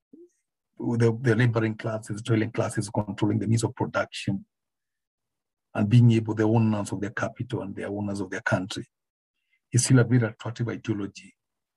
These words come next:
to everyone. And what we have been able to do is to, to take some elements of it all and think that we are achieving it.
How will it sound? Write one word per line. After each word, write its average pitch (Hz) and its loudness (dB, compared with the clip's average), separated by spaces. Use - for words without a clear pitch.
to 101 0
everyone. 95 -4
And 98 2
what 131 4
we 135 4
have 127 4
been 117 4
able 123 4
to 120 -2
do 113 4
is 101 2
to, 98 -4
to - -16
take 120 2
some 117 4
elements 110 4
of 95 -6
it 107 -2
all 98 -4
and - -6
think 113 6
that 107 -2
we 101 2
are 95 -4
achieving 101 2
it. - -10